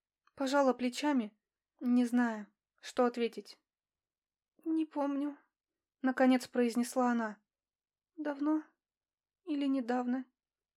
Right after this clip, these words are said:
Я немножко заблудилась во времени», тихим голосом произнесла Лерка. «Потерялась».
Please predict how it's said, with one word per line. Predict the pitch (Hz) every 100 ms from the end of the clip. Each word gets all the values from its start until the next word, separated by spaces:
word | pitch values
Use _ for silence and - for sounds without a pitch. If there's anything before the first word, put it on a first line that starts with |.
| _ _ _ _
Я | 370
немножко | 370 359 339 339 - 302
заблудилась | 294 311 311 320 311 254
во | 269
времени», | 262 294 285 233 233 - _ _ _ _ _ _ _
тихим | - 294 269 233
голосом | 277 294 247 240
произнесла | 226 247 233 262 - 277
Лерка. | 254 247 240 - 226 _ _ _ _ _ _
«Потерялась». | - 320 320 311 277 247 254 -